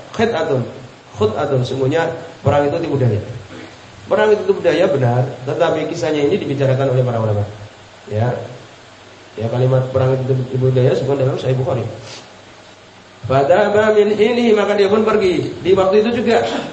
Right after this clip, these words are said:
Dzalik, di waktu itu, ila Bani Quraidah, dia pun mendatangi Bani Quraidah. Ini juga suku Yahudi yang menyerang Madinah juga, sekitar Madinah. Wa kana ashiran lahum. <coughs> Sahabat ini,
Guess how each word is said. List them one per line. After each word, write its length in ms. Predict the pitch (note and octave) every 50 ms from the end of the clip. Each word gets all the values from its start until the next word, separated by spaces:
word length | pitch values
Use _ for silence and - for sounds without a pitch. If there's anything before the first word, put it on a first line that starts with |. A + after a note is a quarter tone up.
| - - - - - - - - - - - - - - - - - -
Dzalik, 440 | B2 D#3+ G3+ - G#3+ G3+ - - -
di 120 | C#3+ C#3+
waktu 320 | D3+ D#3 - E3+ F#3 G#3 G#3
itu, 200 | F#3 E3 - - G3+ A3+ A3
ila 280 | G#3 G3 F#3 D#3+ E3
Bani 160 | F3 F3 F3 E3+
Quraidah, 440 | E3+ E3 E3+ D#3+ D#3+ C#3+ C3 B2+ B2
dia 160 | B2+ C3+ C3+
pun 160 | C3 C#3 D#3 D#3+
mendatangi 640 | D3+ D3 C#3+ C#3+ C3+ C3 B2+ B2+ C3 C#3 E3 E3
Bani 240 | - C3 B2+ C3 B2
Quraidah. 440 | A#2+ B2+ B2+ B2 A#2 - A2 G#2 G2+ - - - - - - - - - - - - - - - - - - - B2
Ini 120 | A2 A2
juga 440 | G#2+ A2 A2 A2 A#2 - - - - -
suku 440 | B2 B2+ B2 - C#3 C#3 B2+ A#2 - - - - - - - - - - - - C3
Yahudi 480 | C3 B2+ B2+ B2+ B2+ B2+ D3+ F3+ F#3+
yang 160 | E3+ D#3+ F3+ F#3+ - - - - - -
menyerang 480 | A#2 A#2+ B2 B2+ C#3 D#3+ E3 D#3 D3 C#3+
Madinah 320 | C3+ B2+ B2+ B2+ B2 A#2+
juga, 240 | A#2+ A2 A2+ G#2+ G2
sekitar 360 | - - B2 B2 C3+ C#3 C3
Madinah. 320 | C3 B2+ A#2+ A2+ G#2+ G2+ - - - - - - - - - - - - - - - - - - -
Wa 160 | D3 D#3 D#3+
kana 400 | - G#3 A3+ G#3+ G#3+ G3 G3+ G3+
ashiran 320 | G#3 A#3+ B3 - G#3+ G#3+
lahum. 240 | A3 B3 B3+ A3+ - - - - - - -
<coughs> 1160 | G3 F#3 G3 D#3+ - - - - - - A3+ - - - - - - - - - - - -
Sahabat 320 | F3 F#3 G3+ G#3 G#3 G#3+
ini, 360 | C4 C4 A#3 A3 A3 A3+ -